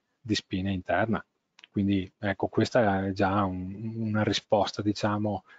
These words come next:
eh, esemplificativa. Di questo edificio, con questa armatura, vedremo poi l'effetto che ha a livello,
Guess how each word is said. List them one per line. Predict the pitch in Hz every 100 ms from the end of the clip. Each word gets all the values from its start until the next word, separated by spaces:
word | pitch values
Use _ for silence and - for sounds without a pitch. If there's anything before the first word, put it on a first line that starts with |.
| - _
eh, | 110 95 95 92 92 98
esemplificativa. | 113 107 101 98 104 101 - 101 95 90 _ _ _
Di | 110 120 151
questo | - 147 135 127
edificio, | 117 131 - 107 101 120 139 143 _
con | - 117 -
questa | 120 117 -
armatura, | 107 117 120 107 101 113 131
vedremo | 101 104 104 107 107 127
poi | - 90 98 113
l'effetto | 98 107 - 113 110 101
che | - 120
ha | 85 110 - _ _ _ -
a | 107
livello, | 117 107 90 92 107 113